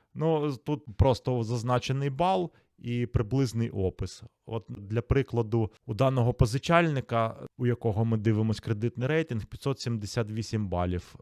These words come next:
У Б К І це оцінює як дуже високий кредитний рейтинг. Середнє значення кредитного рейтингу в Україні — чотириста одинадцять, а цей рейтинг — п'ятсот сімдесят вісім балів —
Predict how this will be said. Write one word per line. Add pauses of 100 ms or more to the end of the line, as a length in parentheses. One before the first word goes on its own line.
У
Б
К
І
це
оцінює
як
дуже
високий
кредитний
рейтинг.
Середнє
значення
кредитного
рейтингу
в
Україні —
чотириста
одинадцять, (100)
а
цей
рейтинг —
п'ятсот
сімдесят
вісім
балів —